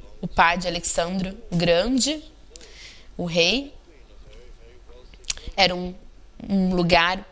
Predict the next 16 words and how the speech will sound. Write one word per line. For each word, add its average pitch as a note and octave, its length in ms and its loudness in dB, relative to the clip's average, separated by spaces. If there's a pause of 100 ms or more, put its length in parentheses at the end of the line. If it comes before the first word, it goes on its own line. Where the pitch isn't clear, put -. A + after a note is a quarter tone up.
muito F#3 380 -2
rico, G#3 680 -4 (680)
uma F3 160 -2
cidade F3 580 2 (120)
muito F3+ 240 -2
próspera. G#3+ 840 2 (380)
Existiam E3+ 420 4
minas F#3 460 2
de F3+ 120 0
ouro A3 480 2 (1080)
lá. F3+ 360 2 (1900)
E G3+ 60 0
durante F3+ 460 0
mais F3+ 220 -2
ou F3 40 -6
menos F3 380 -4